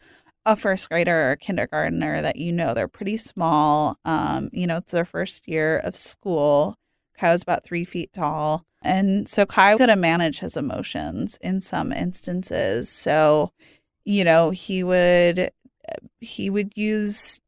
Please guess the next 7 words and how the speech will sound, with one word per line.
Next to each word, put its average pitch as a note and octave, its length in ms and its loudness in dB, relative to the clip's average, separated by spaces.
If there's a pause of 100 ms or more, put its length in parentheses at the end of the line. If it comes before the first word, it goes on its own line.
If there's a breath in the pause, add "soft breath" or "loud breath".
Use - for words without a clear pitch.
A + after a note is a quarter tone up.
toys G#3+ 640 4
and F#3 240 -4
throw G#3+ 320 4
them. D3+ 560 0
He F3+ 260 -6
would F#3 340 0 (120)
pull F#3+ 680 4